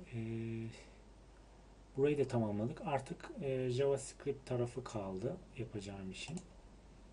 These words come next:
Tabi burada hata alabilirim diyor. O yüzden o hatayı buraya atalım. Çünkü, e, D B util'den user detail ile ilgili bir veri gelecek. O hata,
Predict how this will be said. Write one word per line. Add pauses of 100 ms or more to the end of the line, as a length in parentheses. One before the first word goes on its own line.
(1400)
Tabi
burada (560)
hata
alabilirim
diyor. (1300)
O
yüzden
o
hatayı
buraya
atalım.
Çünkü,
e, (380)
D
B
util'den
user
detail
ile
ilgili (460)
bir
veri
gelecek. (960)
O
hata,